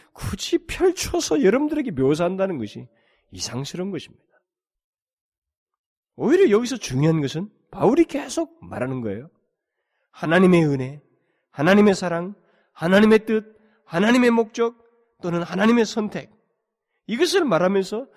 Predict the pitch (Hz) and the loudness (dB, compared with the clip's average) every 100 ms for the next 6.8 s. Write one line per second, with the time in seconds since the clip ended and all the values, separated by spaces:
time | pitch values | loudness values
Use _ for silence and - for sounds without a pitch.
0 | _ _ _ 127 185 196 190 185 180 180 | _ _ _ -4 0 2 2 2 -2 0
1 | 180 175 185 170 170 170 170 170 147 160 | -2 -4 -2 0 2 2 0 -2 -4 -2
2 | 160 156 156 135 139 135 - 165 240 349 | 0 -2 -4 -8 -8 -8 -2 0 0 -2
3 | 311 349 349 - - - - 247 269 339 | 0 0 0 -4 -20 -18 -12 -6 -2 0
4 | 330 330 349 311 294 311 294 - 294 285 | -2 -4 -4 -4 -2 -4 -6 -10 -10 -10
5 | - 175 220 233 214 226 208 220 214 175 | -10 -4 0 0 -2 -8 -4 -6 -4 -6
6 | 190 - 180 180 180 175 - 311 | -6 -8 -6 -6 -6 -6 -6 -6